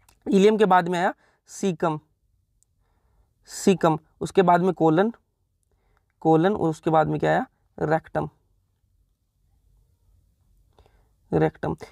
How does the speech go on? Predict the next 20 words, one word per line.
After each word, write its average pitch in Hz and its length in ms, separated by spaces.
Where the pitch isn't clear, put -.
कोलन 220 260
के 247 80
अंदर 233 180
वो 226 100
आपको 220 380
पता 190 220
ही 196 120
है, 208 60
असेंडिंग 180 440
कोलन, 202 300
डिसेंडिंग 170 440
कोलन 196 340
और 170 200
ट्रांसवर्स 165 440
कोलन, 147 320
ठीक 247 160
है, 262 60
और 180 160
सिग्मोइड 170 380
कोलन। 143 280